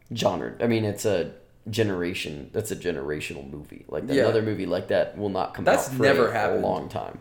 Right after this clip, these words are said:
Speaker 2: Dude, that, this, this stuff, like, Avengers is, like, people love shitting on superhero movies, but the thing is, like,
Speaker 1: We're in the
Speaker 2: they
Speaker 1: golden age of those superheroes and board games.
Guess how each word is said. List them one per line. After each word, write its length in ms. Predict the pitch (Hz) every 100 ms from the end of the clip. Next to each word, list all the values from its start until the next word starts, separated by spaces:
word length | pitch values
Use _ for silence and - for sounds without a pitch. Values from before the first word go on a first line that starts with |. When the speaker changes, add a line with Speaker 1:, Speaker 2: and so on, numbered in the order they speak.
| - _ -
Speaker 2:
Dude, 200 | 185 156
that, 160 | 165
this, 220 | 185 202 139
this 200 | 185 -
stuff, 240 | 220 220
like, 180 | 139 - -
Avengers 520 | - 120 147 190 196 143
is, 100 | 113
like, 140 | -
people 240 | 202 180
love 140 | 147 143
shitting 320 | - 123 123
on 60 | 117
superhero 360 | 98 - 117 123
movies, 280 | 143 147
but 60 | 110
the 40 | 113
thing 140 | 147
is, 160 | 139 120
like, 180 | 104 - -
Speaker 1:
We're 160 | 127 139
in 80 |
the 60 | 131 117
Speaker 2:
they 20 |
Speaker 1:
golden 460 | 120 120 127 127
age 320 | 123 123 123 104
of 120 | 98
those 260 | 110 107
superheroes 840 | - - - 127 127 123 127 123 107
and 160 | 104 92
board 320 | 101 98 92
games. 440 | 98 92 92 -